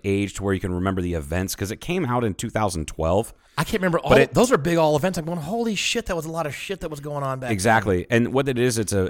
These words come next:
Speaker 1: it's a, I think we've talked about on the program. I can't remember. I can't remember if we have or not, but, uh, The Newsroom's a, what's his face from Dumb and Dumber?
Speaker 2: Oh,
Speaker 1: <laughs> That doesn't
Speaker 2: uh,
Speaker 1: help anybody. They're like, "They're, I'm not gonna watch this."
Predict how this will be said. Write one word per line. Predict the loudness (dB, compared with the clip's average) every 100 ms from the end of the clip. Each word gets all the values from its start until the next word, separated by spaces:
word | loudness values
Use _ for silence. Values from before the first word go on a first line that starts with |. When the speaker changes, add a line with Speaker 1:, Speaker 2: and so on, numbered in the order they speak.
| -2
Speaker 1:
it's | -4
a, | -4 -4 -4
I |
think | 0 0
we've | 0 0
talked | 2 2
about | 2 0
on |
the | 0
program. | 0 0 0 -2
I |
can't | -4 -6
remember. | -2 0 2 0
I | -2
can't | -2 0 2
remember | 0 0
if |
we | 0
have | 0 0
or | -2
not, | -2 2
but, | 2 2 -4 -20 _ -18 -12 0
uh, | 4 6 6 6
The | 6
Newsroom's | 6 6 4 2 2 0
a, | 0 0 -2 -10 _ _ _ _ _ -6
what's | -4 -2
his | -2
face | 0 0 0
from | -2 -2
Dumb | 0 0
and | 0
Dumber? | 2 2 2 -2 -14 -18 -18 -2
Speaker 2:
Oh, | 4 4
Speaker 1:
<laughs> | 4 4
That | 6
doesn't | 6 6 6
Speaker 2:
uh, |
Speaker 1:
help | 8 6 6
anybody. | 2 4 4
They're | 4
like, | 2 2
"They're, | 0
I'm | 2
not | 2
gonna | 0
watch | 0 -2
this." | -4 -12